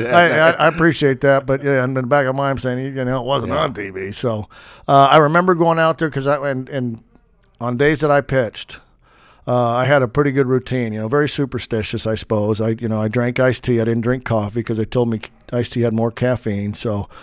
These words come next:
Speaker 2: I always drank, I always stopped by Frisch's down on, uh, three L Highway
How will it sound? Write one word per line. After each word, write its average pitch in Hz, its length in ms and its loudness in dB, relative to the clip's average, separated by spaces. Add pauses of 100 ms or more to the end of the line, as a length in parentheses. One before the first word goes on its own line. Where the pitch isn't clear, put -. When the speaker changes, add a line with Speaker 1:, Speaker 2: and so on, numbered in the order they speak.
(280)
Speaker 2:
I 127 100 2
always 120 240 4
drank, 120 320 0
I 117 160 0
always 127 200 4
stopped 123 260 2
by 127 120 4
Frisch's 131 460 0
down 123 300 2
on, 120 200 2
uh, 117 100 2
three 127 300 2
L 127 140 6
Highway 113 640 2